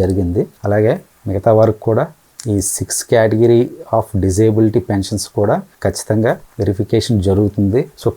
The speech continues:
అలాగే మిగతా అన్ని రకాల పెన్షన్స్ కూడా గవర్నమెంట్ వారు పెన్షన్ తనిఖీ ప్రక్రియ అనేది ఖచ్చితంగా చేయిస్తారు రాబో రోజుల్లో. అనర్హులకి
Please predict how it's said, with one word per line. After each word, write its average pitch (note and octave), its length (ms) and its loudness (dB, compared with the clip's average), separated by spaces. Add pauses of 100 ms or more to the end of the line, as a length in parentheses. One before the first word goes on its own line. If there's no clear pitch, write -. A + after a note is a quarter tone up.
(200)
అలాగే A2+ 320 4 (200)
మిగతా G#2 340 2 (420)
అన్ని G2+ 260 0
రకాల A2+ 300 0 (140)
పెన్షన్స్ G2 320 -4 (120)
కూడా A2 180 0 (280)
గవర్నమెంట్ F#2+ 460 0
వారు G#2 200 0 (240)
పెన్షన్ G2 400 -4 (280)
తనిఖీ G#2 360 0
ప్రక్రియ G#2 400 0
అనేది G#2 160 -2 (240)
ఖచ్చితంగా A2 460 -2 (160)
చేయిస్తారు G#2+ 720 0 (480)
రాబో G2+ 260 4 (160)
రోజుల్లో. G2 400 0 (400)
అనర్హులకి A2+ 460 4